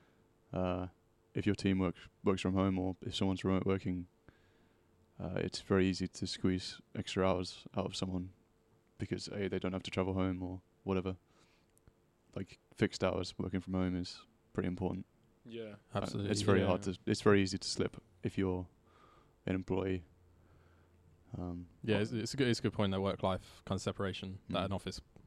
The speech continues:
Speaker 3: environment brings. Just, like, as soon as you walk out the door,
Speaker 1: Yep.
Speaker 3: most people will, uh,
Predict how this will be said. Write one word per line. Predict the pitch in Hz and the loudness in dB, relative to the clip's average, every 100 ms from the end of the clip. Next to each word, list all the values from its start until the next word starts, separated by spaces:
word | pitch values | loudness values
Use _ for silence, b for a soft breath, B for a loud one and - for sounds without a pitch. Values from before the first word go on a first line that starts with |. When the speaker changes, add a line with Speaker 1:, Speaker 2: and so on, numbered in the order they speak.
| - - | -18 -2
Speaker 3:
environment | 113 101 92 98 | 2 4 2 2
brings. | 101 104 - - | 2 0 -4 -12
Just, | - 107 | -6 0
like, | 98 95 | 0 -2
as | - | -2
soon | 110 | 0
as | 92 | 2
you | |
walk | 90 90 | 0 -2
out | 90 | -4
the | 95 | -6
door, | 95 92 - | -8 -8 -4
Speaker 1:
Yep. | 95 - B B B _ - | -6 -6 B B B _ 2
Speaker 3:
most | 95 - | 4 4
people | 90 92 101 - | 0 0 0 2
will, | 98 92 95 | 4 6 8
uh, | 95 107 | 8 6